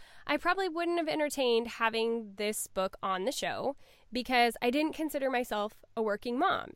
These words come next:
even though I was doing a lot of <laughs> things that were bringing in some side income, and I was running, you know, this platform and had this podcast and everything. I still didn't think of myself as a working mom, even though I was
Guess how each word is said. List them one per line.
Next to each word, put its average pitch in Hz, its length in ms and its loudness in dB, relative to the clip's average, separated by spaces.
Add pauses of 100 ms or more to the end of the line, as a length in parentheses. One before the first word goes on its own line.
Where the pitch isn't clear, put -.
even 269 240 2
though 240 300 4
I 214 120 0
was 190 200 -6
doing 220 540 -4
a 220 60 -4
lot 185 220 -6
of 175 120 -10
<laughs> - 100 -6
things 233 380 0
that 226 180 2
were 208 240 0 (280)
bringing 214 300 6
in 185 140 2
some 185 180 -4
side 175 400 0
income, 294 720 2
and 196 360 0 (320)
I 196 140 2
was 185 200 -2 (180)
running, 226 520 2
you 214 80 2
know, 185 240 -2
this 190 180 -4
platform 240 640 0
and 196 100 -2
had 190 160 -6
this 196 120 -8
podcast 277 640 0
and 247 80 -2
everything. 226 340 0
I 233 80 -2
still 247 320 -4
didn't 269 300 2
think 214 260 -4
of 294 80 -2
myself 311 480 -2
as 294 100 -6
a 302 60 -6
working 302 380 -4
mom, 311 280 0 (360)
even 294 200 0
though 254 260 4
I 226 120 0
was 214 240 2